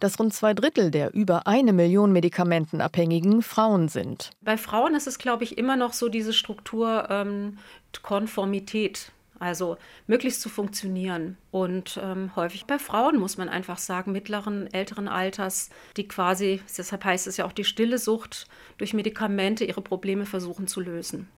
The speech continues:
Speaker 1: Was viele dabei nicht sehen wollen, von Beruhigungs- und Schlafmitteln kann man schnell abhängig werden.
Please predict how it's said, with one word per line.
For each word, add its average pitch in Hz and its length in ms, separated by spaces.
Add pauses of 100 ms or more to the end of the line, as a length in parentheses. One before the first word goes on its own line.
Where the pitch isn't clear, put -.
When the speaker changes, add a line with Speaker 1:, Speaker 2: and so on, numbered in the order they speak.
(160)
Speaker 1:
Was 190 320
viele 240 300
dabei 180 360
nicht 170 240
sehen 208 340
wollen, 190 300 (280)
von 214 300
Beruhigungs- 208 720
und 147 100
Schlafmitteln 175 680
kann 202 220
man 185 160
schnell 180 320
abhängig 190 500
werden. - 320